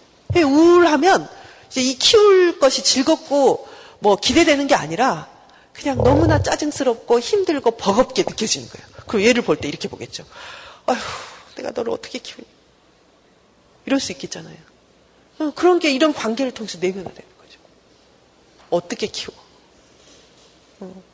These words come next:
이 험한 세상. 아, 심지어는 저는 그런 분도 봤어요. 너무 세상 살기가 힘들기 때문에 아이를 아예 안 낳아. 예.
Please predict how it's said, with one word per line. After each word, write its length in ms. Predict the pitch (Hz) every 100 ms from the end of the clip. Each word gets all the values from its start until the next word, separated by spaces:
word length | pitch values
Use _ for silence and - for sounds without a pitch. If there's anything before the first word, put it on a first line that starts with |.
| _ - -
이 140 | 214 214
험한 360 | 294 262 220
세상. 440 | 196 180 - 147 151 - _ _ _ _ _ _ _
아, 60 | -
심지어는 680 | 160 277 247 214 196 202 135 - - - - -
저는 240 | - 185 190
그런 240 | 233 262
분도 160 | 233 208
봤어요. 340 | - - - - - - -
너무 460 | 214 277 359 370
세상 320 | 349 330 302 269
살기가 360 | 233 202 190
힘들기 380 | 208 285 277 -
때문에 440 | - 151 185 208 165 - -
아이를 360 | - 165 208 180
아예 160 | 147 147
안 260 | 135 185
낳아. 180 | 208 - - - _ _ _ _ _ -
예. 120 | 147